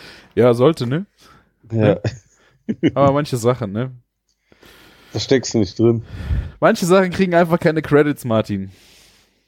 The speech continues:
Speaker 2: Ha, unfassbar, unfassbar. Ich hab's heute schon wieder gesehen.
Speaker 1: Ja.
Speaker 2: Schweinerei.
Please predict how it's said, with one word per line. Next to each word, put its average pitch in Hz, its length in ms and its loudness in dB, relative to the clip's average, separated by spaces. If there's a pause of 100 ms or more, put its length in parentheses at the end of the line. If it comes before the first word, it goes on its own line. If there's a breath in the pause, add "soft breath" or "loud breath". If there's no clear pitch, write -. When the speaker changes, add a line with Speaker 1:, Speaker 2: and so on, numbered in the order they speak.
(180)
Speaker 2:
Ha, - 200 0
unfassbar, 120 560 2
unfassbar. 104 600 -2
Ich 98 100 -12
hab's 110 180 -4
heute 113 200 0
schon 113 140 -2
wieder 107 140 4
gesehen. 104 420 0 (640)
Speaker 1:
Ja. 123 200 -4 (260)
Speaker 2:
Schweinerei. 113 720 2